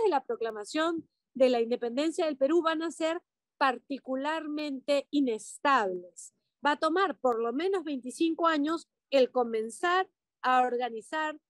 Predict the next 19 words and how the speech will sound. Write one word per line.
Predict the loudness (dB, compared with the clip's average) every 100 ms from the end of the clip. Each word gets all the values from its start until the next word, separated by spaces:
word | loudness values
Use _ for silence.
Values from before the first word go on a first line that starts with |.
| _
la | -4 -2
República | -2 -8 -6 -4 -4 0 0
del | 0 0
Perú. | -2 -2 -8 _ _ _ _ _ _ _ -4
Y |
no | 0 2
va | 2
a |
ser | 2 2
hasta | 0 -2 -4
la | -2
década | -2 -2 -4
del | -4
cuarenta | -4 -2 -2 -2 -4 -6 -8 _ _ -6
en | -2 -2
que | -2 0 0 -2 -4
el, | -2 -2 -2 -2 -2
el | -2 -2
país | 0 0 0 -4